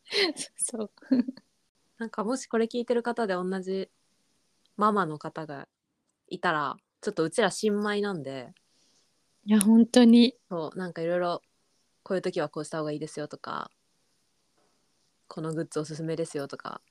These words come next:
Speaker 2: 教えてくれたらめっちゃ嬉しいです。
Speaker 1: 教えてほしいね。とか、
Speaker 2: ね。
Speaker 1: あと、なんか育休中に見たら楽しい作品とか。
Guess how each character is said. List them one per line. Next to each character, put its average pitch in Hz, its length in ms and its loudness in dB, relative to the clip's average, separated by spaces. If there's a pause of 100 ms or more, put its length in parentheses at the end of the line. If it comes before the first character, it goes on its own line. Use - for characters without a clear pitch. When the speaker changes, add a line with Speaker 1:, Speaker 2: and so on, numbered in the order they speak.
(220)
Speaker 2:
教 170 220 -8
え 165 40 -6
て 160 80 -8
く 165 100 -6
れ 160 80 -4
た 165 140 -6
ら 160 60 -6
め 165 120 -4
っ - 20 -18
ち - 120 -10
ゃ 160 40 -4
嬉 160 200 -6
し 147 280 -10
い - 140 -20
で 147 140 -8
す。 - 260 -20 (520)
Speaker 1:
教 220 280 6
え 247 80 8
て 247 120 6
ほ 233 140 4
し 226 280 4
い 185 40 4
ね。 202 360 -2 (140)
と 208 120 -6
か、 165 80 -8
Speaker 2:
ね。 175 120 0
Speaker 1:
あ 196 300 2
と、 196 680 -2 (160)
な 214 100 2
ん 214 40 -2
か 202 120 -2
育 - 300 -4
休 220 240 6
中 214 280 2
に 202 360 4 (160)
見 214 160 4
た 185 120 4
ら 185 140 4
楽 196 280 2
し 202 300 4
い 196 40 -2
作 190 300 -4
品 180 220 -4
と 185 120 -2
か。 - 200 -10